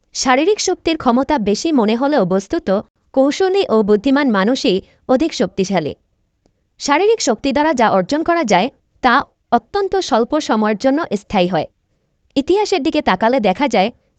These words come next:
হিটলারের মতো শাসকের শারীরিক ও অস্ত্রশক্তির বলে ক্ষমতা লাভ করলেও পৃথিবীর ইতিহাসে তার বরণীয় হয়ে থাকতে পারেনি, বরং ইতিহাসে কলঙ্কিত অধ্যায় তার, তাদের নাম লেখা হয়েছে।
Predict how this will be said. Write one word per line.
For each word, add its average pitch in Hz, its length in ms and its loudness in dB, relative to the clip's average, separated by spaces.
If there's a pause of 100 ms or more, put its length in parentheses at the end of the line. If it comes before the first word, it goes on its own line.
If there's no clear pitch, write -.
হিটলারের 311 400 0
মতো 339 200 -2
শাসকের 269 500 -2
শারীরিক 247 540 -2
ও 208 80 2 (460)
অস্ত্রশক্তির 320 640 -2
বলে 262 240 0 (280)
ক্ষমতা 262 420 0
লাভ 185 260 2
করলেও 294 320 2 (280)
পৃথিবীর 359 460 0
ইতিহাসে 285 460 -2
তার 208 200 0
বরণীয় 262 500 2 (680)
হয়ে 247 180 2
থাকতে 240 340 -4
পারেনি, 170 440 0 (360)
বরং 240 300 2 (120)
ইতিহাসে 349 460 0
কলঙ্কিত 262 540 0
অধ্যায় 240 440 0
তার, 185 260 0 (380)
তাদের 233 260 0
নাম 247 280 0
লেখা 208 380 0
হয়েছে। 185 440 -2